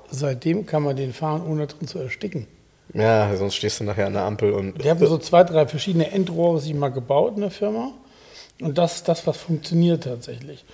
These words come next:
Speaker 1: Und, ähm, da der Auspuff auch komplett ist, also ist noch nichts rausgeräumt, ist der, der hat einen verhalten sportlichen Klang.
Speaker 2: Mhm.
Speaker 1: Sechzehnhunderter mit, ähm, Doppel-,
Speaker 2: Mhm.
Speaker 1: ähm,
Speaker 2: Nocke.
Speaker 1: Doppelnocke und, ähm,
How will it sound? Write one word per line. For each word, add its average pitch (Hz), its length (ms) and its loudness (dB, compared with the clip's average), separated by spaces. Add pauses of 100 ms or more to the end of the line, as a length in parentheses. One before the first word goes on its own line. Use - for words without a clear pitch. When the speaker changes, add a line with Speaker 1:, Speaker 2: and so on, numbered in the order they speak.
(480)
Speaker 1:
Und, 156 340 2
ähm, 143 260 2
da 147 140 6
der 151 240 4
Auspuff 165 320 2
auch 143 160 -2
komplett 147 440 0
ist, 240 220 0
also 139 180 -4
ist 120 100 -8
noch 135 80 -6
nichts 113 220 -8
rausgeräumt, 196 680 0 (480)
ist - 400 -2
der, 196 440 6 (420)
der 147 100 2
hat 202 120 4
einen 127 180 0
verhalten 170 460 0
sportlichen 165 520 -6
Klang. 131 260 -6 (160)
Speaker 2:
Mhm. - 160 -4
Speaker 1:
Sechzehnhunderter 175 800 0
mit, 151 440 -4
ähm, 135 400 -8
Doppel-, 175 460 0 (280)
Speaker 2:
Mhm. 120 200 -6 (120)
Speaker 1:
ähm, 156 480 4
Speaker 2:
Nocke. 107 220 -4 (400)
Speaker 1:
Doppelnocke 170 720 2
und, 143 400 -6
ähm, 131 380 -4